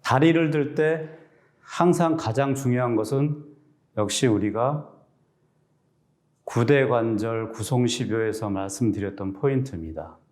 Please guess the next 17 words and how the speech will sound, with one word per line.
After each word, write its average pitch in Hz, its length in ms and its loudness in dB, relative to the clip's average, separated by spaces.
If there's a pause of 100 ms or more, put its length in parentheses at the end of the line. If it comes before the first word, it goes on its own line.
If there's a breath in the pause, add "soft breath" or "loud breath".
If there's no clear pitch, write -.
(500)
다리를 127 460 2
들 98 260 -8
때, 95 360 -8 (1200 soft breath)
다리를 120 480 2
들 110 300 -6
때, 127 440 -2 (1800)
예, 92 240 -2 (600)
그냥 143 720 2
똑바로 165 360 2
서서 147 380 -4
그냥 139 280 2
이렇게 120 200 -6
드는 113 600 -2
그런 131 200 2
상태가 110 540 -2
아니라, 92 500 -8 (840)
예, 82 180 -10